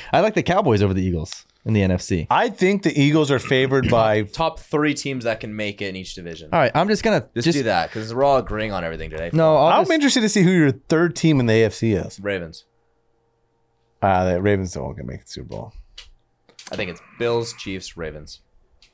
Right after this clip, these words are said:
Speaker 3: N F C, it's Niners,
Speaker 1: Who's your, who's your third
Speaker 3: Cowboys,
Speaker 1: team in the,
Speaker 3: Eagles.
Speaker 1: uh, who's your third team, C-Way? In the, in the
Speaker 2: Um,
Speaker 1: A F C.
Speaker 3: It's weird. I think this season
Speaker 2: I think it's the Bengals.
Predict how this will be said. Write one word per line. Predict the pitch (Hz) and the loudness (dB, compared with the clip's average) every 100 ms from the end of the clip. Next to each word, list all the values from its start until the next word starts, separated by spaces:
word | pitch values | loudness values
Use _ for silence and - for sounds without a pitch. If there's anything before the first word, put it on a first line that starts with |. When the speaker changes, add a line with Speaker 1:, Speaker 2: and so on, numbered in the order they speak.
| _ - - - - - - - _ _ - - | _ -20 -20 -20 -20 -20 -20 -20 _ _ -20 -12
Speaker 3:
N | 92 104 | -6 -4
F | 113 | -4
C, | - 117 104 | -6 -4 -4
it's | 92 - - | -4 -8 -8
Niners, | 107 147 165 | -2 0 2
Speaker 1:
Who's | |
your, | 165 | 2
who's | 165 170 | 2 2
your | 196 | 2
third | 151 110 | 0 -2
Speaker 3:
Cowboys, | 113 95 95 90 | 0 -2 -2 -6
Speaker 1:
team | 87 | -2
in | 110 | 2
the, | 107 | 4
Speaker 3:
Eagles. | 104 101 | 4 4
Speaker 1:
uh, | 98 95 98 - _ _ | 4 2 0 -6 _ _
who's | 127 131 | -6 -2
your | 139 | -2
third | 110 92 | -2 0
team, | 101 98 | -2 -2
C-Way? | - 104 | -2 -2
In | 113 _ _ _ _ _ | -2 _ _ _ _ _
the, | - | 0
in | 104 110 113 120 120 | 4 4 4 4 4
the | 117 | 2
Speaker 2:
Um, | |
Speaker 1:
A | 107 | 2
F | 104 | 0
C. | - 107 101 - - - - - - - | -2 -6 -6 -14 -18 -20 -20 -18 -18 -8
Speaker 3:
It's | 160 165 | -4 -2
weird. | 120 147 170 | -2 -2 0
I | 110 | 0
think | - 180 214 - | -2 -4 -4 -2
this | 151 - | -2 -2
season | 131 131 123 | -2 0 2
Speaker 2:
I | |
think | 185 | 2
it's | - | 0
the | |
Bengals. | 135 143 92 | -2 -2 -4